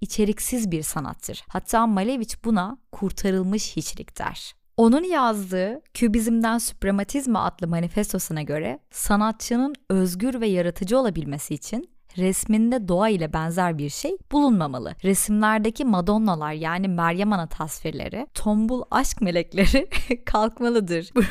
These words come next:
Burayı ben demiyorum, o söylüyor. Yirminci yüzyıl sanatında resimdeki ifade biçimleri soyutlaştıkça, daha doğrusu şöyle ifade edeyim, resimdeki imgeler gerçekliğini yitirdikçe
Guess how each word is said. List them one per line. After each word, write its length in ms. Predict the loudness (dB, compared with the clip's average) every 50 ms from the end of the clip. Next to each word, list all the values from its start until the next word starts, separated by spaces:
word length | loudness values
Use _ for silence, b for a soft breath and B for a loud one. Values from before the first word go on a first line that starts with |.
| 4 2
Burayı 460 | 2 0 0 2 4 4 4 4 4
ben 260 | 2 2 2 4 4
demiyorum, 440 | 4 4 4 2 2 0 0 0 -2
o 100 | -4 -4
söylüyor. 560 | -4 -4 -4 -4 -4 -4 -6 -8 -8 -8 -10 -10 -6
Yirminci 520 | -2 0 2 2 4 4 4 2 2 2 0
yüzyıl 340 | -2 0 0 0 -2 -2 -2
sanatında 800 | -2 -2 0 0 0 -2 -2 -2 -2 -2 0 0 -2 -4 -4 -6 -4 -2
resimdeki 600 | -2 -2 -2 -2 0 0 0 0 0 -2 -6 -6
ifade 540 | -6 -6 -4 -2 -2 0 2 2 2 0
biçimleri 460 | 0 -2 -2 -2 -2 -2 -2 -2 -4 -4
soyutlaştıkça, 1040 | -4 -2 -2 -2 -2 -4 -4 -6 -6 -6 -6 -6 -8 -8 -8 -8 -10 -8 -8 -8 -8 -10 _ -6
daha 200 | -4 -2 0 2
doğrusu 340 | 2 2 0 -2 -4 -8 -10
şöyle 340 | -4 0 0 0 0 0 -4
ifade 400 | -4 -4 -6 -6 -6 -6 -8 -10
edeyim, 360 | -10 -8 -8 -6 -6 -8 -8 -4
resimdeki 680 | 0 0 0 0 0 -2 0 0 2 0 0 -2 -4 -6
imgeler 500 | -2 -2 0 0 2 0 0 0 0 -2
gerçekliğini 720 | -2 -2 -2 -2 -2 -2 -6 -6 -6 -6 -4 -2 -2 0
yitirdikçe 840 | 0 -2 -4 -4 -2 -2 -2 -2 -2 -6 -6 -8 -8 -6 -6 -6 -6